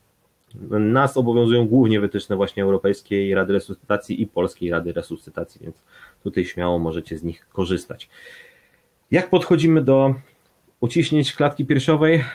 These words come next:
No tu mam oczywiście schematy, mm, podane w wytycznych i ich się trzymamy do, co do realizacji tego. Co do oddechów ratowniczych, tutaj tak jak wy-, wskazują wytyczne, raczej zachęcamy do tego, żeby ich, e,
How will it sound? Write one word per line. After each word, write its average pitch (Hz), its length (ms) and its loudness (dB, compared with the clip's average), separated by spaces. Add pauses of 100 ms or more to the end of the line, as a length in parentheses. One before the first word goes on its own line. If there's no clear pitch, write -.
(160)
No 139 60 -2
tu 151 100 2
mam 151 200 4
oczywiście 131 300 -2
schematy, 127 460 0
mm, 110 800 0
podane 113 380 2
w 95 60 -4
wytycznych 107 480 -2
i 110 160 -2
ich - 80 -4
się 113 120 -2
trzymamy 131 420 0
do, 98 160 -2
co - 100 -8
do 95 200 -2
realizacji 90 480 -2
tego. 101 300 -2 (420)
Co 143 180 0
do 160 120 6
oddechów 139 420 0
ratowniczych, 127 640 0 (1200)
tutaj 123 420 2 (460)
tak 120 180 -2
jak 117 140 0
wy-, 113 240 -4
wskazują 113 360 0
wytyczne, 104 360 -2 (300)
raczej 123 600 0 (1120)
zachęcamy 98 520 0
do 85 80 -10
tego, 92 220 -2
żeby 85 440 -2 (120)
ich, - 300 -10
e, 85 420 -8